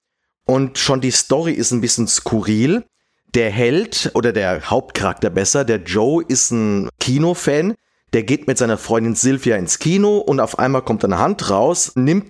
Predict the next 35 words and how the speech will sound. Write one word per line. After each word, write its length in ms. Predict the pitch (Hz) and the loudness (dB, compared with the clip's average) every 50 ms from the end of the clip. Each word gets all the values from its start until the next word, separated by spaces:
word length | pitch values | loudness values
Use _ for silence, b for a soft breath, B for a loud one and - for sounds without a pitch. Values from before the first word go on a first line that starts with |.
| _ _ | _ _
seine 340 | - 101 123 123 135 147 147 | -4 0 0 2 2 0 -2
Freundin, 640 | 143 - - 104 110 127 143 165 175 190 190 196 190 - _ _ _ _ | -6 -4 -2 0 2 2 2 2 2 2 0 0 -2 -4 _ _ _ _
saugt 500 | - 113 104 117 113 117 165 170 - - | -2 0 2 2 2 2 0 0 -2 -4
sie 100 | - 85 | -4 -2
in 60 | 143 | 0
die 80 | 143 131 | 0 2
Leinwand 520 | 120 113 110 110 104 95 87 87 - - | 2 2 2 2 2 0 -2 -2 -2 -2
rein 380 | 87 95 98 120 147 185 226 247 - _ _ _ | 0 0 2 2 2 0 0 -2 -6 _ _ _
und 580 | 156 160 170 170 170 160 - - - - - - - | 0 2 2 0 0 -2 -4 -4 -4 -4 -6 -2 -2
dann 140 | 151 151 160 | 0 0 0
muss 260 | 165 175 165 - - | -2 -2 -4 -6 -4
Joe 220 | - 131 123 147 156 | 0 0 2 2 2
sie 160 | 160 160 156 | 0 0 0
halt 160 | 156 - - | 0 0 0
eben 200 | 120 143 156 175 | 0 0 2 0
befreien. 520 | 180 160 - - 175 170 143 110 98 90 | 0 -2 0 0 0 2 2 0 0 0
Und 80 | 87 95 | 0 0
das 180 | 98 98 - - | 0 0 0 0
macht 280 | 117 123 127 - - | 0 -2 -2 -2 -2
er 60 | - | 0
eben 220 | - 143 135 127 135 | 2 2 2 2 0
mit 220 | 135 131 131 - | 0 0 0 0
dem 440 | 135 131 131 127 127 127 127 127 127 - | 2 2 2 2 2 0 2 0 0 0
Superhelden 960 | 107 - 175 175 - 151 135 123 127 127 131 131 - - - 120 120 117 110 - _ _ _ _ _ | 0 -2 -2 0 0 0 0 2 2 2 2 0 0 -2 -2 0 0 0 -2 -4 _ _ _ _ _
Captain 360 | - 123 110 - - - 113 95 | -2 -2 -2 -4 -4 -6 -4 0
Blue. 360 | 107 113 123 147 196 269 285 - _ _ _ - | 0 0 2 2 0 0 -2 -6 _ _ _ -2
Also 160 | 127 123 135 | -2 0 0
der 100 | 123 123 | 0 -2
wird 240 | 135 - - - - | -4 -6 -8 -10 -6
quasi 280 | - 123 120 113 127 | -4 -4 -4 -4 -4
auch 280 | - 127 156 175 - - | -2 0 -2 -2 -2 -4
in 100 | - 160 | -4 -4
die 120 | 160 156 | -2 -4
Kinoleinwand 640 | - - 170 165 180 160 156 147 156 165 160 156 143 | -2 -2 -2 0 0 0 0 0 0 -2 -4 -2 -2
reingesaugt, 680 | 143 156 175 170 175 156 - 160 156 170 175 - - | 0 0 0 0 -2 -2 0 0 0 -2 -4 -6 -14